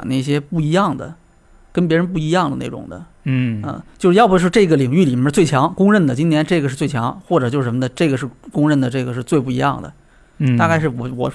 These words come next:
Speaker 1: 我是这种感觉。相对来说，对马就比较优秀，他可以说是优秀。
Speaker 2: 对。
Speaker 1: 但是确实是他看不到什么这种特别不一样的东西。嗯。
Speaker 2: 是的，所以我觉得他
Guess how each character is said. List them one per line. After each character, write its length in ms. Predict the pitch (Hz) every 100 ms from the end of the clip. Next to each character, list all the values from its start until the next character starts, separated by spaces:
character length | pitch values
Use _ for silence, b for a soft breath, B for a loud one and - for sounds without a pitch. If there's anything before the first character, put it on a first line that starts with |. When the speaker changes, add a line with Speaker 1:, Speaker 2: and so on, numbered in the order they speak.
| 156
Speaker 1:
我 160 | 139
是 120 | 139
这 40 | 240
种 120 | -
感 140 | 139
觉。 100 | - - 180 _ B B B -
相 180 | 208 254
对 80 |
来 100 | 185
说， 80 | 208
对 140 | 240 240
马 240 | - -
就 140 | 135
比 120 | 180 117
较 460 | 135 135 123 113 b b b b b _ _ 359
优 240 | 226 202
秀， 280 | 208 240 139 - -
他 100 | -
可 120 | 165 170
以 60 |
说 180 | 143 180
是 60 | 196
优 140 | 185
秀。 260 | 180 156 175 -
Speaker 2:
对。 180 | 147 117
Speaker 1:
但 160 | 185
是 340 | 175 165 151 139 B B B B
确 200 | - 185
实 140 | 147 160
是 100 | 175
他 340 | 165 170 175 170 b b b b _ _ -
看 180 | - 196
不 80 | 165
到 180 | 170 147
什 60 | 131
么 140 | 151
这 140 | 160 151
种 120 | 127
特 180 | - 165
别 180 | 143 160
不 160 | 180
一 120 | 170
样 200 | 175 233
的 80 | 147
东 200 | 143 190
西。 260 | 233 - - 190 -
嗯。 180 | - 202 -
Speaker 2:
是 240 | - -
的， 140 | 123 113 - -
所 120 | 180
以 60 | 190
我 160 | 139
觉 100 | 123
得 140 | 156 143
他 360 | - 160 170